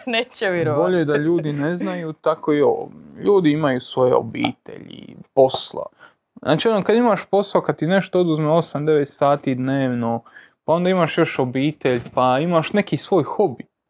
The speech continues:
Speaker 2: To krade, krade baš puno vremena.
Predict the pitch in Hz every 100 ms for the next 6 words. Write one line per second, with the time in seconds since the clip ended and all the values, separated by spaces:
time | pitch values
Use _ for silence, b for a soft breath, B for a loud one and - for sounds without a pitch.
0 | _ _ _ _ _ _ _ _ - 214
1 | 190 160 139 127 92 78 - - 143 165
2 | 151 135 131 - - 139 160 147 147 147
3 | - 165 151 139 151 160 147 139 135